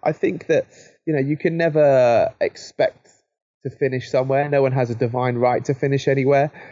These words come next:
But for me as a fan, you know, I think Southampton, we should be competing for that kind of, that second tier league in that top six. So anywhere from kind of seventh, eighth, ninth, tenth, eleventh, that's where I kind of feel that Southampton should be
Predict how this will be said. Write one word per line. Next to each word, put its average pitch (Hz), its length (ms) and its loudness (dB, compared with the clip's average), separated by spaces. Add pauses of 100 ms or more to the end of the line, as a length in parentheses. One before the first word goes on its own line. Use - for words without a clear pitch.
(180)
But - 180 -2
for 135 120 -2
me 143 200 0
as 131 120 0
a 120 60 2
fan, 131 440 -2
you 131 100 -2
know, 120 140 0
I 120 80 -2
think 127 300 -6
Southampton, 127 500 -2
we 139 120 0
should 131 200 -4
be 120 100 -4
competing 135 720 -2
for 117 320 2 (320)
that 110 200 -2
kind 120 300 -4
of, 110 140 0 (580)
that - 240 -4
second 127 640 -4 (240)
tier 139 320 2
league 131 360 -2
in 127 120 -2
that - 200 -6
top - 200 -4
six. - 300 -4
So 127 120 0
anywhere 123 380 0 (100)
from 131 140 -8
kind 120 240 -2
of 110 80 -2
seventh, 120 440 -4 (460)
eighth, 120 260 -2
ninth, 123 320 -6
tenth, - 280 -4
eleventh, 127 360 0
that's - 220 -2
where 135 100 0
I 127 100 2
kind 123 220 -4
of 117 160 -6
feel 151 300 2
that 113 140 -2
Southampton 117 560 -4
should - 200 -6
be 110 280 -2